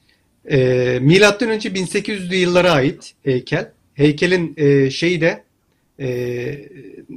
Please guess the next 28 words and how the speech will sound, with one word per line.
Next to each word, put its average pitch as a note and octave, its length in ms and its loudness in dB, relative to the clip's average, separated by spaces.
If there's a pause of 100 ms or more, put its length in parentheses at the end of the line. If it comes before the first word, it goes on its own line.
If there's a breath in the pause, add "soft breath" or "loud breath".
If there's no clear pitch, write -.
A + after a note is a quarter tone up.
(460)
merkezi D3 580 6
de, F#3 160 8
geliş D3+ 420 6
yeri D3 160 8
de A3 80 6
Mısır. D#3+ 400 2
Mısır D3 320 4
kökenli A2 380 -2
yani G#2+ 220 -6
heykel. A2+ 320 -10 (960 loud breath)
Heykel B3+ 520 6
üç C#4 260 -14
yüz - 100 -6
altmış B3 360 -2
derece F#3 360 -4
kendi G3 280 -2
ekstra, F3 520 -6
ekseni F3+ 360 -4
etrafında G3 560 -6
dönüyor. D#3 360 -4
Normal F3+ 440 -2
bir F3 60 -8
camın F#3 260 -4
üzerinde E3 460 -4
duruyor A#2+ 260 -12 (520)
heykel. C3 420 -10 (500)
Ama E3+ 300 -2
bu G#3+ 280 -2